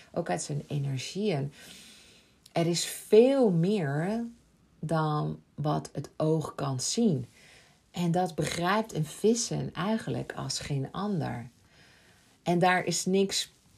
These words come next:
nou ja, eh, ehm, zweverigs aan. Het is wel een soort van derde oog, een zesde zintuig, die ze kunnen inzetten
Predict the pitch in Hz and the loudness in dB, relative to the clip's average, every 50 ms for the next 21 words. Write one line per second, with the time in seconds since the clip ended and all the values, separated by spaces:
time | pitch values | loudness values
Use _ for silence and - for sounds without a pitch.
0 | _ _ - _ _ - - - - - - _ _ _ _ _ _ _ _ _ | _ _ -20 _ _ -20 -20 -20 -20 -20 -20 _ _ _ _ _ _ _ _ _
1 | _ _ _ - - 160 180 180 175 170 160 151 147 147 - - - 147 143 147 | _ _ _ -4 0 2 4 6 8 8 6 6 4 2 0 -2 -2 -2 0 2
2 | 147 147 143 147 - - - 139 135 135 135 131 131 131 139 139 - - - _ | 2 0 0 -2 -4 -6 -6 -4 -4 -4 -4 -4 -4 -6 -6 -6 -8 -12 -14 _
3 | _ _ _ _ _ _ _ _ _ _ _ _ _ - - - - 160 147 143 | _ _ _ _ _ _ _ _ _ _ _ _ _ -4 -2 -2 0 2 2 4
4 | 147 165 226 233 - 285 285 277 269 - - - 208 220 226 240 277 330 392 440 | 4 4 2 0 -4 -6 -6 -6 -8 -10 -10 -8 -6 -6 -6 -6 -8 -10 -12 -14
5 | 453 - - - - - - - - - _ _ _ _ _ _ _ _ _ _ | -16 -20 -20 -20 -20 -20 -20 -20 -20 -20 _ _ _ _ _ _ _ _ _ _
6 | _ - 175 170 - - 185 185 180 180 151 147 156 165 185 180 170 - - 156 | _ -4 -4 -4 -2 2 4 4 4 4 2 2 2 2 2 0 -2 -4 -4 -6
7 | 147 - - 156 147 135 - 147 143 147 165 185 165 156 - - - - 127 131 | -6 -4 0 0 0 2 2 0 0 2 0 0 0 -2 -4 -6 -8 -8 -6 -4
8 | 135 156 202 254 302 - - - - - - - _ _ - _ _ _ _ - | -4 -4 -4 -6 -8 -12 -16 -18 -20 -20 -20 -20 _ _ -20 _ _ _ _ -4
9 | 156 151 139 - 135 147 170 - - - 156 151 - 139 139 151 165 175 170 - | -2 -2 0 0 0 0 -2 -2 -2 -4 -4 -2 0 0 0 0 0 -2 -4 -4
10 | 196 196 208 220 247 294 294 294 - - - _ _ _ _ _ _ _ _ _ | -4 -4 -4 -6 -8 -10 -12 -16 -20 -20 -20 _ _ _ _ _ _ _ _ _
11 | _ _ _ _ _ _ _ _ _ - - 165 175 - - - - 175 165 - | _ _ _ _ _ _ _ _ _ -8 -6 -4 -2 -2 -2 -2 0 0 0 0
12 | - - - 190 208 226 226 226 - - 208 214 214 - 240 240 254 | -2 -2 0 2 2 2 2 2 0 0 -2 -2 -4 -4 -4 -6 -6